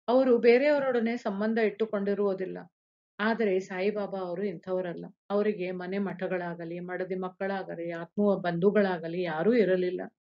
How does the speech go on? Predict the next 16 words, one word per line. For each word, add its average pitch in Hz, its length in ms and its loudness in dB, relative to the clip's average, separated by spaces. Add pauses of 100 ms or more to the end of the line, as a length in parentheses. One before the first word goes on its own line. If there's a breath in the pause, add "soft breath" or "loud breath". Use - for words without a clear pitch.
(320)
ಆದರೂ 247 320 6
ಬಾಬಾ 233 340 8
ಸಮಾಜದಲ್ಲಿ 214 720 4
ಜೀವಿಸಿದ್ದರು. 185 640 2 (420)
ತಮ್ಮ 208 180 4
ಆಹಾರವನ್ನು 202 680 4
ಭಿಕ್ಷೆ 202 280 4
ಬೇಡಿ 214 280 8
ತಂದು 190 360 0
ಮಾವಿನ 190 380 0
ಬುರ-, 185 340 0
ಬುಡ-, 202 460 4 (320)
ಮಾವಿನ 208 420 2
ಮರದ 202 400 4
ಬುಡದಲ್ಲಿ 208 520 2
ಕುಳಿತು 190 420 2